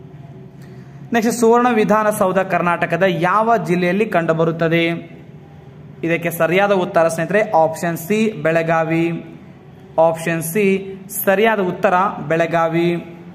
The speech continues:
Next, ನೀತಿ ಆಯೋಗದ ಕೇಂದ್ರ ಕಚೇರಿ ಈ ಕೆಳಗಿನ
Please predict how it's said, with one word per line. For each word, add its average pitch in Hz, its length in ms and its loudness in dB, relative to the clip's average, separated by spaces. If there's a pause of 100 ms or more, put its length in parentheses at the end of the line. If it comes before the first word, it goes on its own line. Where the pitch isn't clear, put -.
(1400)
Next, 233 240 2
ನೀತಿ 233 380 4
ಆಯೋಗದ 202 480 2 (120)
ಕೇಂದ್ರ 226 240 2
ಕಚೇರಿ 196 460 2 (280)
ಈ 226 60 0
ಕೆಳಗಿನ 180 500 2